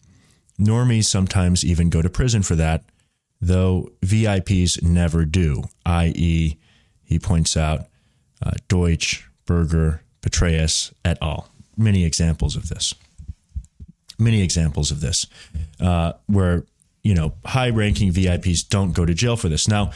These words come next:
important to point out, and this is something that one of my friends texted me. He's not really involved in politics at a professional level, but he texted me. He said, well,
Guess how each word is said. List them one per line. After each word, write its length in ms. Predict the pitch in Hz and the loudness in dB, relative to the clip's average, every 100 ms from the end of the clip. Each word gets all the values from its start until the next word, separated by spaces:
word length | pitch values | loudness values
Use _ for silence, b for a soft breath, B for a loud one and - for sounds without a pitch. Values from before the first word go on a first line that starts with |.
| B B B B B | B B B B B
important 400 | 123 160 202 127 | 0 2 0 0
to 40 | |
point 180 | 131 110 | 0 0
out, 160 | 123 98 | 0 0
and 100 | 104 | 0
this 140 | - | 0
is 100 | 107 | -2
something 300 | 117 107 98 | 0 0 2
that 180 | 87 85 _ - | 2 -2 _ -4
one 180 | 95 101 | 0 2
of 80 | 92 | 2
my 100 | 85 | 0
friends 320 | 107 101 - | 0 0 0
texted 360 | 92 85 - | 0 0 0
me. 160 | 80 82 | 0 2
He's 200 | 90 85 | 0 0
not 260 | 95 90 92 | 0 0 0
really 240 | 92 85 | 0 2
involved 340 | 82 80 76 78 | 0 -2 -4 -4
in 100 | 76 | -4
politics 520 | 82 78 78 80 - | -4 -4 -2 -4 -4
at 40 | |
a 40 | - | -4
professional 420 | 78 82 80 78 | -2 -2 0 -2
level, 220 | 76 85 | 0 0
but 100 | 85 | 0
he 60 | 80 | 0
texted 340 | 92 82 82 | -2 -2 0
me. 140 | 80 | 0
He 40 | 85 | 0
said, 240 | - 85 | 0 -2
well, 320 | 82 87 95 | 0 0 -2